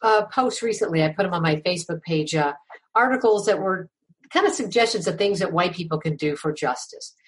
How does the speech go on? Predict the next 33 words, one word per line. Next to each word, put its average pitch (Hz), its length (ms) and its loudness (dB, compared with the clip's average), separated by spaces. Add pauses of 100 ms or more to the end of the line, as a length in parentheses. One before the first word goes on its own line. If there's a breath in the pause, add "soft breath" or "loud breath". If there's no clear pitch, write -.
(260 soft breath)
Uh, 208 60 4
one 320 240 2
article 226 380 4
was 170 220 0
seventy-five 247 500 4
Things 196 240 0
White 190 220 2
People 190 160 0
Can 175 120 -4
Do 180 180 -2
for 165 160 -4
Justice 214 380 2
by 160 180 0
Corinne 175 420 -6 (120)
Schutak. 220 520 -6 (580 soft breath)
And 247 100 0
one 370 120 6
of 392 60 4
them 269 120 2
was, 196 320 4
uh, 185 200 4
Google 262 400 2
whether 214 220 6
your 190 200 4
local 185 320 2
police 262 300 -4
department 220 520 0
currently 202 500 0 (280 soft breath)
has 190 200 4
the 196 100 2
officers 165 420 2
wearing 156 340 -2 (140)
cameras 220 760 2